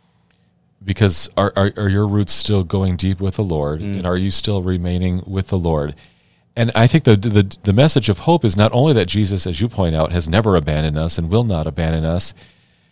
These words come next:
Speaker 1: I think the other message of hope is that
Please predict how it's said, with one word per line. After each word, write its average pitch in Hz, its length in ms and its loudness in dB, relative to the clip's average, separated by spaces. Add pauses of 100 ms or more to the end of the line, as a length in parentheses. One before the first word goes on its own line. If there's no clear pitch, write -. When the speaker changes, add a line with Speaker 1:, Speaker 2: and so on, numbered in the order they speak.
(680)
Speaker 1:
I 117 100 2
think 123 160 2
the 117 100 4
other 180 240 6
message 104 420 2
of 92 120 0
hope 92 300 2
is 104 180 -2
that 95 280 2